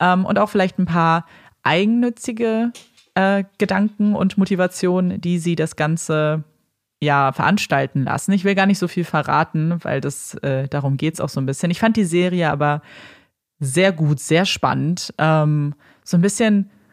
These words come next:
gruselig auch, aber mit einem ganz schönen Setting und, ähm, mit einer, ja, ganz spannenden Handlung. Und wenn ihr die noch nicht gesehen habt, dann kann ich euch die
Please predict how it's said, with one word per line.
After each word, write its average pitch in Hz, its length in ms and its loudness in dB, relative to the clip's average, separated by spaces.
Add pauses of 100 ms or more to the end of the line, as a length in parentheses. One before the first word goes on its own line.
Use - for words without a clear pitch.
gruselig 208 720 0
auch, 185 580 2
aber 170 240 2
mit 170 220 -2
einem 165 220 0
ganz 160 180 -2
schönen 156 300 -2
Setting 175 640 0
und, 160 640 -2
ähm, 160 480 -2
mit 208 160 -6
einer, 254 380 -2 (800)
ja, 330 180 2
ganz 190 220 0
spannenden 180 440 -2
Handlung. 160 460 0
Und 165 320 -2
wenn 160 120 -2
ihr 170 100 -2
die 170 100 -2
noch 160 100 -2
nicht 160 240 -6
gesehen 151 360 -2
habt, 147 240 -6
dann 139 360 -6
kann 135 200 -4
ich 139 160 -4
euch 151 160 -6
die 139 260 -4